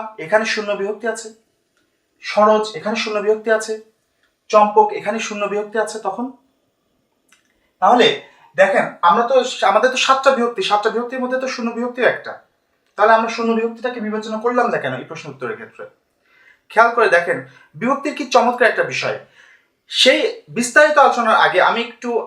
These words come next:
আরেকটা জায়গায় যেতে চাই, বিভক্তির সংজ্ঞায়। বিভক্তি কি জিনিস?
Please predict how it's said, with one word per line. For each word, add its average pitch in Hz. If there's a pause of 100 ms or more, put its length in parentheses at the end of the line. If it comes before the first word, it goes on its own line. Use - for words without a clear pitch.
আরেকটা 214
জায়গায় 180
যেতে 165
চাই, 262 (460)
বিভক্তির 233
সংজ্ঞায়। 127 (240)
বিভক্তি 269
কি -
জিনিস? -